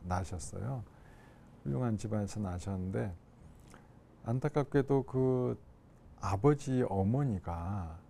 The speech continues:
조금 일찍 돌아가세요. 일찍 돌아가셔가지고 다른 집에 좀 의탁해 살다가, 어,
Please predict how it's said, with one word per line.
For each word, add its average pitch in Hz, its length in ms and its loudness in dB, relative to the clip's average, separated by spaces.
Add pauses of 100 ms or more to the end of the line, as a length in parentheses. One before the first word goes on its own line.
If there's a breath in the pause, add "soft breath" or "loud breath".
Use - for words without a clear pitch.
(280)
조금 127 420 0 (460)
일찍 160 400 2
돌아가세요. 90 880 -4 (800 loud breath)
일찍 123 480 -2
돌아가셔가지고 98 1160 0 (1600 loud breath)
다른 113 300 2
집에 107 260 4
좀 104 240 0
의탁해 113 460 2
살다가, 101 640 -2 (1040 loud breath)
어, 98 500 -4